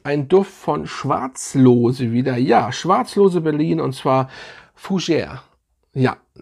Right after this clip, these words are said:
und jetzt kommt wieder die Leute, die den kennen. Ja, der riecht ja nach Dior Sauvage und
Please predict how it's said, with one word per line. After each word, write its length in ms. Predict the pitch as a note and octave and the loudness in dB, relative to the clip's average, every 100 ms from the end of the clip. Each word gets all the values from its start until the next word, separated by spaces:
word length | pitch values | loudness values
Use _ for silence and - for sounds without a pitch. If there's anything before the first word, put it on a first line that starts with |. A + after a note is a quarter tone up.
| _ | _
und 280 | C#3 C3+ C#3 | -2 0 4
jetzt 360 | D#3+ - - - | 2 2 -10 -2
kommt 300 | F3+ F3 E3 | -2 0 2
wieder 300 | D#3 D3 C3+ | 4 4 4
die 100 | C#3 | 0
Leute, 300 | C#3 C#3+ C3+ | 0 0 0
die 140 | C3 | -2
den 340 | A#2+ A#2+ - | -2 -4 -10
kennen. 580 | - F#3+ G3+ F3 E3+ E3 _ _ | -4 0 2 2 0 -4 _ _
Ja, 180 | - C#3+ | -6 -2
der 140 | C#3+ D#3 | -2 -2
riecht 160 | - | -2
ja 100 | D3 | -2
nach 200 | C3+ C3+ | -2 -4
Dior 520 | - A#2+ A2+ C3+ C#3 C3+ | -2 0 0 -4 -6 -10
Sauvage 600 | - A#2 A#2+ B2 C3 - | -8 -6 -4 -4 -4 -6
und 420 | A#2+ A#2 A#2+ | -6 -6 -8